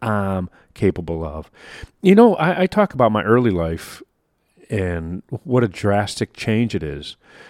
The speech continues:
But the truth is, there's been a drastic change in the last year. And there's been a drastic change from that to the year before. I don't live the same year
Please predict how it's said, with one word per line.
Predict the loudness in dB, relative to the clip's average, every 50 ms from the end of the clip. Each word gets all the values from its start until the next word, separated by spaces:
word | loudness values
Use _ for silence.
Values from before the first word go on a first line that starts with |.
| -20 -10 -4
But | -4 -2 -2
the | -4
truth | -8 -4 -2 0 0 0 0 0
is, | 0 2 2 2 2 0 -2 -8 _ _ _ _ _ _ -20 -20 -20 -20 _ _ _ _ _ _ _ _ 2
there's | 2 2 4
been | 2 0 0
a | 0
drastic | -2 -2 -2 -2 -2 -2 -6 -8 -10
change | -6 -4 -2 -2 -2 -4 -4
in | -4
the | -2
last | -2 -2 -4 -6 -8 -8
year. | -10 -10 -10 -12 _ _ _ _ _ _ _ _ -20 -20 -12 -4 0
And | 2 4
there's | 4 2 2 0
been | 0 2 2 2
a | 0
drastic | -2 -2 0 2 4 4 2 2 -2 -4 -6
change | -6 -4 -6 -4 -2 -2 -4 -4 -6 -6
from | -4 -4 -2 0
that | 0 -2 -2 -4 _ _ _ _ _ -6
to | -4 -4
the | -2 -2
year | -2 0 0 0
before. | -2 -4 -8 -4 0 0 0 0 0 -4 -8 -12 _ _ -20 -20 -14 -8 -4
I | 0 0
don't | 2 0 0 -2 -8
live | -4 0 2 4 4 6 4 2 2
the | -2
same | -6 -4 -2 0 0 2 2 0 0 0
year | 0 0 0 0 0 0 -2 -4 -6